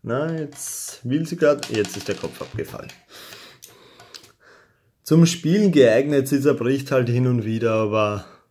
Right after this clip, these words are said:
was soll sein, dann baut man es Lego-typisch einfach wieder zusammen, wenn sie mit Spider-Man kämpft und Spider-Man gewinnt tatsä-, tatsächlich. Ja. Absolut tolles Set, kann ich nur jedem empfehlen.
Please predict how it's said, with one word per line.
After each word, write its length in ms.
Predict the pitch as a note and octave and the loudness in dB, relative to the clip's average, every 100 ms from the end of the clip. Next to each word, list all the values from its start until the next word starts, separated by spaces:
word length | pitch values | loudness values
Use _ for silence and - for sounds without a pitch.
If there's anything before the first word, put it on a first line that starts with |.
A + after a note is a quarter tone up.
| _ _ _ | _ _ _
was 280 | A2+ A2+ A2 | 0 0 2
soll 160 | A#2+ A2+ | 0 0
sein, 300 | - G#2 G#2+ | -4 -6 -6
dann 120 | G2+ | -2
baut 240 | B2 A#2+ | 2 2
man 200 | B2+ A#2 | 2 0
es 200 | A#2 A2+ | -2 -2
Lego-typisch 720 | A#2 A2 A#2 A2+ A2+ G#2+ A2+ A2 | -2 -2 -2 -2 -6 -4 -4 -4
einfach 340 | G#2 G#2+ - | -4 -6 -6
wieder 240 | A2 A2 | -6 -6
zusammen, 520 | - G#2+ - F#2+ G2+ G2+ | -6 -10 -10 -8 -6 -4
wenn 160 | G2+ | -4
sie 120 | G2+ | -4
mit 180 | A2 G#2+ | -6 -8
Spider-Man 520 | - D2+ F#2+ G#2+ G#2+ | -8 -4 -4 -4 -6
kämpft 420 | G#2 G2+ G2+ - G#2+ | -6 -6 -6 -8 -10
und 120 | G#2 | -10
Spider-Man 540 | - F2+ G2+ G2+ G2+ | -6 -4 -2 -4 -4
gewinnt 380 | G2+ G2+ A2+ - | -6 -6 -6 -4
tatsä-, 480 | G#2+ - G#2+ - - - - - - | -6 -2 -4 -4 -16 -18 -20 -20 -6
tatsächlich. 920 | G#2+ G#2+ - A#2 A2+ A2+ G2+ - - - - - - - | -2 -2 -2 -4 -4 -8 -8 -12 -20 -20 -20 -20 -20 -10
Ja. 220 | E2+ E2+ _ _ - - - - - - - _ _ _ _ - - _ - | -10 -10 _ _ -20 -20 -20 -20 -20 -20 -20 _ _ _ _ -20 -20 _ -4
Absolut 680 | B2 C#3 - C#3+ C#3+ C#3 C3+ | 0 0 0 4 4 4 6
tolles 420 | C3 B2 A#2+ - | 6 8 4 2
Set, 360 | C#3+ D3 D3 - - - - _ - | 0 0 -4 -18 -20 -20 -20 _ -4
kann 240 | A#2 A#2+ | -2 0
ich 160 | A#2+ C3 | -2 0
nur 100 | B2+ | 2
jedem 340 | A#2+ A#2+ B2+ | 2 0 0
empfehlen. 760 | A#2+ A2+ - A#2+ B2+ C#3 C3+ | -2 -2 -4 -2 -2 -2 -6